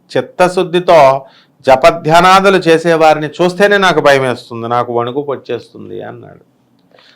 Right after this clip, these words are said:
అప్పుడు బ్రహ్మదేవుడు ఏం చేశాడు? "కలి,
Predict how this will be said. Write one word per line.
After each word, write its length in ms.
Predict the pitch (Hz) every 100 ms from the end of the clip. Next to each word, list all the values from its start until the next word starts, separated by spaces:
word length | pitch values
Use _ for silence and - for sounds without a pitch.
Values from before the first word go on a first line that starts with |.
| -
అప్పుడు 240 | 110 - 113
బ్రహ్మదేవుడు 680 | 104 113 120 127 123 117
ఏం 180 | 110 113
చేశాడు? 540 | 110 - 110 123 139 -
"కలి, 460 | 120 147 175 -